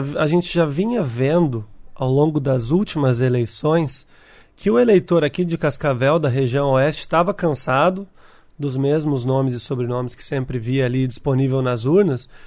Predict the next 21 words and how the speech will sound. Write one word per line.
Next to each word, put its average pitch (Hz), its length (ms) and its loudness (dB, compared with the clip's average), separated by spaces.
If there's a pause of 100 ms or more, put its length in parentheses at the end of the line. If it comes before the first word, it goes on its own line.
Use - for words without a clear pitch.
(300)
e 160 100 -2
já 180 160 0
tava 185 320 2
mandando 202 420 0
seu 185 220 0
voto 143 300 0
pra 208 160 0
fora 180 320 4
da 196 100 0
região, 185 520 4 (360)
né? 139 100 -2
Na 135 120 0
última 147 300 -2
eleição 131 340 -4
a - 20 -6
gente 185 180 -10
teve 190 200 0
números 180 360 2
recorde 131 520 0
disso 123 260 -6
aí, 127 240 0